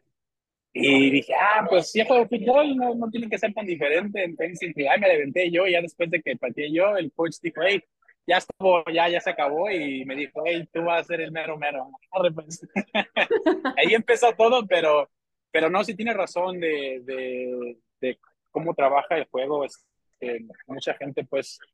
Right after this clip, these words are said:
viéndolo de afuera adentro, dice, "Ah, es un deporte muy vol-, violento", pero todo, pues, tiene su, sus pros y sus cons, pues. Eh, y a mí lo que me gusta de ese deporte es de que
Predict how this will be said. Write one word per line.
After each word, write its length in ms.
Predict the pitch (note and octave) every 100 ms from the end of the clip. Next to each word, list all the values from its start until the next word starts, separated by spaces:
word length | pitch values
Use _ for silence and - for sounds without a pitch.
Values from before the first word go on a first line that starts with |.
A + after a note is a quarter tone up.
| _ _ -
viéndolo 340 | C#3 D3 D3
de 80 | B2+
afuera 300 | A#2+ C3+ C#3
adentro, 300 | B2 C3+ C#3
dice, 200 | B2+ -
"Ah, 240 | A#2 C3+ D3+
es 80 | D3
un 320 | C#3 C#3 C#3+
deporte 340 | C3+ D3 D3
muy 120 | C#3+
vol-, 220 | C3+ C3 C3
violento", 500 | B2 A#2+ B2 C#3+ E3+
pero 320 | D#3 B2+ A2+ _ _ _ _ _ _ _ _ _ _ _ _ _ _ _ _
todo, 280 | G3 A#3 G3
pues, 220 | A3+ -
tiene 260 | G3 G3+ G3
su, 480 | E3+ D3 C3+ B2+ A#2+
sus 200 | C3 -
pros 340 | D#3+ E3+ E3+
y 60 | D3+
sus 180 | A#2+ -
cons, 300 | C3 A#2+ - -
pues. 340 | A2+ - _ -
Eh, 340 | C3+ B2+ A#2+ - -
y 320 | C#3+ C#3 C3 C#3
a 80 | C#3+
mí 100 | E3
lo 100 | F#3
que 80 | D#3
me 120 | C#3
gusta 200 | D3+ F3
de 40 |
ese 100 | D#3+
deporte 420 | C3+ - D3 - C#3
es 100 | C#3
de 120 | C#3
que 440 | B2+ A#2 A2 A2